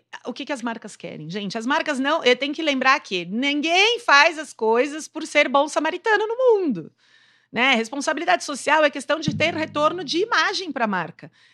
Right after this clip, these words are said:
Speaker 2: E a marca quer retorno financeiro também. Então, ela entra nisso pra ter um retorno financeiro, pra ter um retorno de imagem, que falem bem da marca dela. A Iberdrola, que é a Neo Energia aqui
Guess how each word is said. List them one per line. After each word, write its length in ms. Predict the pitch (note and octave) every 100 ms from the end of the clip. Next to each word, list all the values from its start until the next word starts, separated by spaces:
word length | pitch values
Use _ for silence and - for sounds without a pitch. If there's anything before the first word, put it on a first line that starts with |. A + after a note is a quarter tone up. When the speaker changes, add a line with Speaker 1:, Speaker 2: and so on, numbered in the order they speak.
| -
Speaker 2:
E 60 |
a 40 | -
marca 280 | B3+ A#3 D#4+
quer 120 | D4+
retorno 440 | D#4+ - A#3+ A3+
financeiro 560 | D4 F4+ A#4+ - G#4+ A4
também. 440 | B4 - C5+ G#3 - _ _ -
Então, 280 | G3 B3 D#4+
ela 260 | F4+ C#4+
entra 380 | C4 B3+ B3 G#3+
nisso 520 | G#3 D#4 A4+ - G3 -
pra 240 | C#4+ C#4
ter 280 | D#4 C4+ A#3
um 60 | B3+
retorno 400 | E4+ - A3 B3
financeiro, 640 | E4+ G#4 A#4 B4 G4+ G3
pra 300 | D#3+ G#3+ G#3+
ter 240 | B3 A#3+ A#3
um 60 |
retorno 360 | C4+ D4+ B3+ B3
de 120 | B3
imagem, 340 | F4 G#4+ A3 F#3
que 80 |
falem 300 | F#3 G#3 A3+
bem 180 | A#3 A#3
da 100 | B3+
marca 280 | C4 C#4 E4+
dela. 220 | F#4 G3 - _ _
A 80 | -
Iberdrola, 680 | A3+ C4 A3+ A3+ G#3 F#3+ - _ _ -
que 240 | A3 A3
é 80 | G#3
a 80 | G3+
Neo 160 | G#3+
Energia 440 | G#3 G3+ F#3+ F3+ E3+
aqui 440 | - F4 D4 -